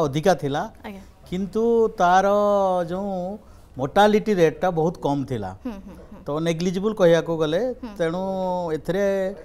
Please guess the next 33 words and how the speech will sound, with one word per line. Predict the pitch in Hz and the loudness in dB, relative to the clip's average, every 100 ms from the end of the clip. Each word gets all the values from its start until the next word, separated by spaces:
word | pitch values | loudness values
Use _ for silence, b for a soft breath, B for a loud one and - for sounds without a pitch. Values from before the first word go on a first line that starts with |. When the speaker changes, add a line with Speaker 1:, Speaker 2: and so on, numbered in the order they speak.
| B B - | B B -6
Speaker 1:
ଏବେ | 143 196 | -2 0
କିନ୍ତୁ | 220 220 233 233 | 0 -2 0 2
ତାର | 220 190 185 208 220 | 4 6 8 6 4
ଯେଉଁ | 208 220 220 214 196 175 143 135 | 2 0 -2 -4 -4 -4 -6 -2
ମ୍ୟୁଟେସନ୍ | 147 190 190 196 208 214 | -2 0 0 -2 0 -2
ହେବାର | 185 196 | 0 0
ଚାନ୍ସେସ୍ | 190 156 147 170 143 | 0 -2 -2 -6 -6
ଅଛି | 117 | -10
କରୋନା | 127 131 135 143 | -6 -4 -4 -4
ଭାଇରସ୍ର, | 135 123 127 - 147 | -4 -4 -6 -8 -10
Speaker 2:
ହୁଁ। | 233 - 220 214 B | -12 -16 -16 -18 B
Speaker 1:
ସମସ୍ତ | - 135 151 156 | -12 -8 -8 -6
ଡବ୍ଲ୍ୟୁଏଚ୍ଓ | 143 139 135 143 139 165 | -4 -4 -2 -4 -4 -6
ଏବଂ | 151 151 147 | -6 -8 -8
ବିଭିନ୍ନ | 135 143 151 | -8 -6 -6
ବୈଜ୍ଞାନିକ | 139 127 139 143 135 123 | -6 -6 -4 -4 -6 -8
Speaker 2:
ହୁଁ। | 127 127 - 220 | -8 -12 -16 -16
Speaker 1:
ମାନେ | 127 139 | -10 -8
କହୁଛନ୍ତି | 139 131 139 131 165 | -6 -6 -6 -8 -8
ଯେ, | 190 196 170 B B B - | -6 -6 -8 B B B -12
ଏ, | 139 | -6
ହୁଏତ | 127 151 151 | -2 -2 0
ଅ, | 175 175 175 143 | 2 2 2 -2
ଅ, | 131 - 143 139 135 135 135 | -8 -10 -8 -4 -4 -4 -4
ଯେଉଁ | 147 151 156 156 | -4 -4 -4 -4
ଆମର | 143 139 143 156 | -4 -4 -2 -2
ଯେଉଁ | 143 151 147 147 208 b b b | -2 -4 -4 -6 -10 b b b
କରୋନା | 131 131 151 | -4 -2 0
ଭାଇରସ୍ | 135 131 151 151 | -2 -2 -2 -4
ଆଉ | - 139 | -6 -6
ଥରେ | 139 156 | -4 -2
ମ୍ୟୁଟେଣ୍ଟ | 156 135 135 151 | -2 -2 -2 -2
ହେଇପାରେ | 143 135 123 127 | -2 -4 -2 -4